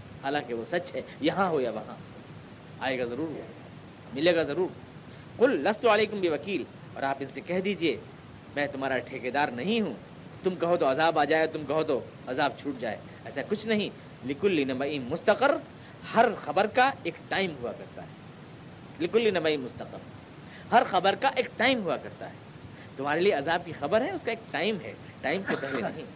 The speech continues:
جو ٹائم فکس ہے اس پر آئے گا، بالکل آئے گا۔ تم چاہتے ہو جو،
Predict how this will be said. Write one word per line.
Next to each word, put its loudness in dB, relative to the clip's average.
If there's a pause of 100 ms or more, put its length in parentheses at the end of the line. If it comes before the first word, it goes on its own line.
(140)
جو 2
ٹائم 2
فکس -2
ہے -2 (180)
اس -4
پر 4
آئے -4
گا، -10 (480)
بالکل -2
آئے -4
گا۔ -12 (840)
تم 0
چاہتے 2
ہو 10 (240)
جو، 6